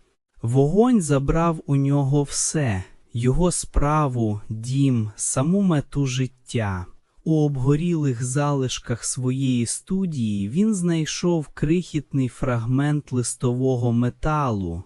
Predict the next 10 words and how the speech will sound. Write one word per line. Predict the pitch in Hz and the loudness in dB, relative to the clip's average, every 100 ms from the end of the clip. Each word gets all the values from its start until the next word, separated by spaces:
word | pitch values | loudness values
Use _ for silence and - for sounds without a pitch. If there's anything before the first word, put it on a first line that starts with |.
| - | -12
скручений | - - 143 165 165 - 143 135 131 120 - | -12 -6 -2 0 0 -2 0 2 0 -2 -4
і | 127 | -6
деформований, | 120 123 - - 131 147 175 165 120 101 95 87 82 - _ | -2 -4 -2 -2 0 2 2 0 0 0 0 -2 -6 -14 _
але | 127 135 131 | -2 0 2
все | 120 - - 143 175 | 0 -4 -2 0 0
ще | - 165 147 | -2 -2 -2
з | 143 | 0
відбитком | 143 135 123 123 151 - - 160 147 | -2 -2 0 2 2 -2 -2 0 0
звукової | 139 143 139 - 104 110 117 127 127 | -2 -2 -4 -2 -2 0 0 2 0
хвилі, | - 156 165 180 139 101 87 | -2 -4 0 2 2 0 -2